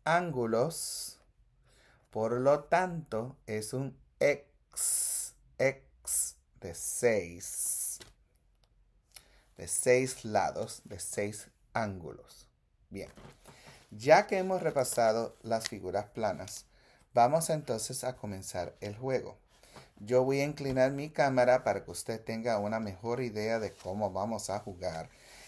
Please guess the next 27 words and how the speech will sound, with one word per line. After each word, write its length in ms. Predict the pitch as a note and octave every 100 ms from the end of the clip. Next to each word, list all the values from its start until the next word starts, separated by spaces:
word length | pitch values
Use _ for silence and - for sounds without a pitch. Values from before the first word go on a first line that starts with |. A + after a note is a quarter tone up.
| -
Y 220 | B2+ C3+
esto 260 | E3 D#3+ D3
se 160 | B2 A2
debe 240 | G#2 A#2+
jugar 440 | C3+ B2 G#2 G#2 -
en 240 | A#2 A#2
pareja. 500 | A#2 A#2 A2 F2 D2 _
Debe 280 | F#2 F#2+ F#2
haber 240 | F#2+ G2+ G#2
un 140 | A#2
adulto 560 | C3+ C3+ B2 C3 D#3 - _
y 160 | G#2+ F#2+
el 280 | F2+ G2+
niño 400 | B2+ C#3+ A2+ E2 - _ - - -
o 180 | F2 F2
la 160 | G#2
niña. 420 | B2 B2 F#2 - _ _
Y 140 | C3 A#2+
entonces 760 | A2+ A2+ A2+ G#2+ A#2 C3 - -
ustedes 720 | C3 C3 A#2 A2+ B2 A#2+ A#2
deben 400 | B2+ C#3 D3+ C#3+
ir 160 | C3+
desarrollando 800 | C#3+ C#3+ C#3 C#3+ B2+ A2 G#2 G#2+ - - - - _ _
cómo 560 | - F3+ G3 A3+ A3 G#3
se 200 | - C#3+
debe 280 | C#3 C#3
decir 640 | B2 - - A2 F#2+ F#2+